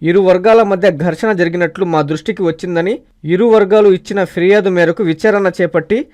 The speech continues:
విడివిడిగా వారిపై కేసులు నమోదు చేశామని సీఐ సుధాకర్ రెడ్డి తెలిపారు. ఈ మేరకు సోషల్ మీడియాలో కొంతమంది అసత్య ఆరోపణలు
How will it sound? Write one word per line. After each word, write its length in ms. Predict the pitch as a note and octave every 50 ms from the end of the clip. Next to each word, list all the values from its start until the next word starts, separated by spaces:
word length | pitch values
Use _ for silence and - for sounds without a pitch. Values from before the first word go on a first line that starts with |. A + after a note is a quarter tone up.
| _ - B2+
విడివిడిగా 560 | C3+ D#3+ E3 F#3 A3 A3 A3+ A3+ G#3+ A#3 A3+
వారిపై 380 | F#3+ F3+ F3+ F3+ F3 - G3+
కేసులు 400 | F#3 - - F#3+ G3 F#3+ - G#3
నమోదు 380 | F#3+ E3 D#3 D#3+ F3 F#3 F#3 F3+ - F3
చేశామని 400 | E3 D#3+ - E3+ D#3+ F3 F#3 F3
సీఐ 280 | - - F#3 G3 G3
సుధాకర్ 440 | F#3+ - E3+ D3+ E3+ F3 E3+ G3 F3+
రెడ్డి 160 | E3 D#3 E3+
తెలిపారు. 560 | D#3+ F3 D3 C#3+ C#3+ D#3+ D3+ D3 D3+ D3+ C#3 - _ _ _ -
ఈ 140 | D#3+ F3+ E3+
మేరకు 400 | E3 E3 F3+ F#3 G#3 G#3 B3 A3+ -
సోషల్ 300 | - G#3 G#3+ - B3 A3
మీడియాలో 420 | G3+ F#3+ F#3 F3 F#3 F3+ F3 F3+ F3
కొంతమంది 520 | - F#3 E3+ - F3+ E3+ F3 F#3 F3+ E3+
అసత్య 380 | D3+ D#3 - G#3+ - - F#3+ D#3
ఆరోపణలు 640 | C#3+ D3+ E3 F#3+ F#3+ F3+ - F3 E3 E3 E3